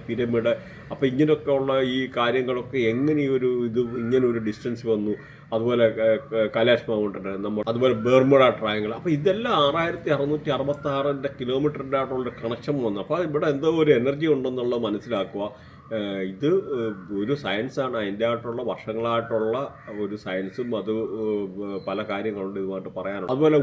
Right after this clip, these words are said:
ഉഴുന്ന് ശിവലിംഗത്തിൽ ഇടുക എന്ന് പറയുന്നത് അനുകൂലമായിട്ടുള്ള ഒരു സമയം, ഏ, സംഗതിയാണ് ഇതിനകത്ത്. ഉഴുന്ന് ശിവലിംഗത്തിൽ പ്രത്യേകിച്ച്, അതേമാതിരി ഇപ്പം നിങ്ങൾ കമ്പിളി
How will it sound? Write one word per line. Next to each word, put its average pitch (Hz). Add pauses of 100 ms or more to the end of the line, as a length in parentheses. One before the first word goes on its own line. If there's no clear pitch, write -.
(120)
ഉഴുന്ന് 170
ശിവലിംഗത്തിൽ 127
ഇടുക 104
എന്ന് 101
പറയുന്നത് 95 (340)
അനുകൂലമായിട്ടുള്ള 98
ഒരു 90
സമയം, 87 (140)
ഏ, 92 (440)
സംഗതിയാണ് 90
ഇതിനകത്ത്. 90
ഉഴുന്ന് 92 (320)
ശിവലിംഗത്തിൽ 87 (380)
പ്രത്യേകിച്ച്, 127
അതേമാതിരി 139 (400)
ഇപ്പം 139
നിങ്ങൾ 143 (180)
കമ്പിളി 151